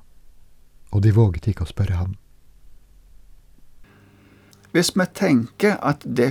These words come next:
Speaker 2: fjellet der disiplene fikk se Jesus var en del av Hermonfjellet,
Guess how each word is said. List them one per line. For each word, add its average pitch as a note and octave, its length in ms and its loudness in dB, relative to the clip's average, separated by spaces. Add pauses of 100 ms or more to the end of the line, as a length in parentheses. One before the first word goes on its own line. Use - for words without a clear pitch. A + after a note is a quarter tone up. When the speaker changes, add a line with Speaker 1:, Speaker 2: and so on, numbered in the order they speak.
Speaker 2:
fjellet C#3+ 500 0
der B2 160 2
disiplene C#3 720 -2
fikk B2 180 -4
se - 220 -2 (100)
Jesus C3 640 -2
var B2 320 2
en B2 300 0
del C3+ 260 0
av F#2 300 -4
Hermonfjellet, B2+ 920 0